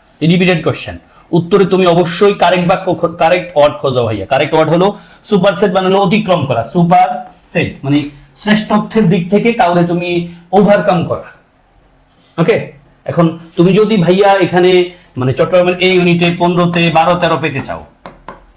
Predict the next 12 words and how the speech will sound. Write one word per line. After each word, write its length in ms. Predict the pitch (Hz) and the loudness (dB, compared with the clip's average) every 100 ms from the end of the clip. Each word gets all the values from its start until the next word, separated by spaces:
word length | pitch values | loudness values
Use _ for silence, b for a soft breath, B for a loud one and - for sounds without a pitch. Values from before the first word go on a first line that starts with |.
| _ _ | _ _
পনেরোতে 400 | 165 180 180 185 | -2 2 2 0
তুমি 140 | 170 180 | 0 2
যদি 120 | 175 | 2
বারো 180 | 170 196 | 2 2
তেরো 160 | 185 165 | 2 2
পেতে 180 | 151 | 0
চাও, 160 | 131 113 | -4 -8
এখন 180 | 113 139 | -6 -4
তুমি 200 | 160 170 | -2 0
কি 120 | 175 | 0
শুধু 340 | 170 175 180 | 2 4 4
ওই 260 | 175 175 170 | 4 2 0